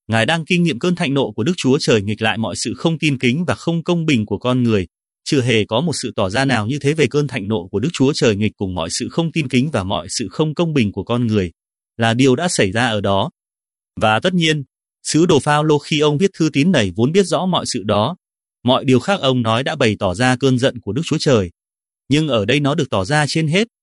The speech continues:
Nếu có bất cứ điều gì có thể tránh được điều đó, thì đó là tránh đi. Đức Chúa Trời sẽ không sai con Ngài, con độc sanh của Ngài,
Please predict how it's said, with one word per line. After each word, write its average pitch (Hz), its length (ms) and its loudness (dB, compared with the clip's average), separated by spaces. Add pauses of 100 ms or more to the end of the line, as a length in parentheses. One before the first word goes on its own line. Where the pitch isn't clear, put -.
(380)
Nếu 127 140 4
có 175 120 0
bất 170 160 0
cứ 165 120 0
điều 131 180 4
gì 101 180 0
có 107 140 -2
thể 104 200 0
tránh 113 220 -2
được 104 140 -4
điều 104 180 0
đó, 98 280 0 (460)
thì 120 100 4
đó 110 260 2
là 151 160 -2
tránh 123 200 0
đi. 147 260 2 (440)
Đức 180 100 0
Chúa 143 220 2
Trời 117 300 4
sẽ 135 120 -4
không 170 260 0
sai 160 220 0
con 156 240 -2
Ngài, 107 280 0 (440)
con 127 200 2
độc 110 140 0
sanh 151 260 -2
của 95 120 -2
Ngài, 92 340 -2